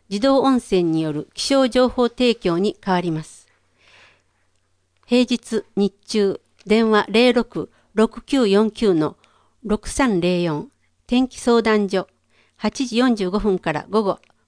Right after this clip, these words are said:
五時十分、夜間休日、二十四時間利用可能、電話零六六九四九の零一八五、自動音声による情報提供、問い合わせ、大阪管区気象台、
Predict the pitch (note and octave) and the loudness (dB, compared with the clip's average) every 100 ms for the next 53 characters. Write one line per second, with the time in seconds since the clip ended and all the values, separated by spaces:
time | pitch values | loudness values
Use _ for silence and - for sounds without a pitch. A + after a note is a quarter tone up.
0 | - A#3 G3 D#3+ F3 - - C3+ - _ | -4 -2 -2 -4 -6 -8 -10 -10 -12 _
1 | _ _ _ _ G#3+ - B3 G3 - F3 | _ _ _ _ -4 -2 -2 -2 -2 -4
2 | E3+ - E3 - _ _ _ C4 B3 A3 | -4 -10 -12 -14 _ _ _ 0 2 2
3 | G3 G3 - F#3+ F3+ F3 F#3+ G3 - E3+ | 0 0 0 2 2 2 2 2 -2 -2
4 | E3 D#3 - _ _ _ G#3 G3+ G#3 G3 | -2 -2 -8 _ _ _ -2 2 2 2
5 | F#3 - G#3+ A#3+ A3+ A3 - - _ _ | -2 -2 2 2 2 -2 -6 -8 _ _
6 | _ - G#3+ - B3 C4+ G3+ F#3+ G#3 - | _ -2 -2 -2 -4 0 2 2 0 0
7 | G#3 D#3+ D#3 - G#3+ A#3 A#3+ - F#3 F3 | 0 0 -2 -4 -2 0 -2 -4 -8 -8
8 | - E3+ D3+ G#3+ _ _ _ _ G3 G#3+ | -6 -4 -6 -8 _ _ _ _ -4 2
9 | C#4+ C#4+ C#4+ B3+ G3 E3+ D#3 D#3 C#3+ F3+ | 2 4 2 0 0 0 0 -2 -6 -4
10 | G3+ A3 A3 G#3 - F3+ - E3+ D#3 - | 0 0 -2 -4 -4 -6 -4 -6 -6 -10
11 | _ _ _ _ - A3+ A#3+ A3 G#3+ G3+ | _ _ _ _ -4 0 2 0 -2 -4
12 | G3 - _ _ - B3+ B3+ C4 B3+ C#4 | -8 -10 _ _ -4 -2 -2 -4 -4 -4
13 | A#3 - - - F3+ E3+ D#3+ F3+ | -4 -6 -10 -6 -4 -4 -6 -8